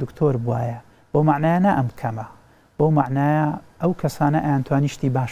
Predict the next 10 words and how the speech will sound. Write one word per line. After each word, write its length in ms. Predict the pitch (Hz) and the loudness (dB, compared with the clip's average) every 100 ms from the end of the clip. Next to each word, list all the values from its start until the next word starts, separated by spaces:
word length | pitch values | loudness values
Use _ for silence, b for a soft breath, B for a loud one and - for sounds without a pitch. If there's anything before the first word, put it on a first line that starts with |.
| - | -6
فێری 200 | 120 120 | -6 -6
کۆمەڵگە 400 | - 123 123 147 139 | -6 -4 -4 -6 -10
بکەن. 200 | - 135 b b b b b | -14 -20 b b b b b
ئەدیسۆن 380 | 131 123 - 151 143 | -4 -4 -2 0 2
گڵۆپی 300 | 156 175 131 117 | 2 0 -2 -2
دروست 260 | 117 - - | -4 -6 -10
کرد. 180 | 131 - b b b _ | -12 -14 b b b _
ئەنیشتاین 540 | 143 131 - 143 139 135 | -4 -4 -2 0 2 2
لەسەر 260 | 127 - 139 - | 0 -2 -4 -2
تاقە 220 | 131 | -2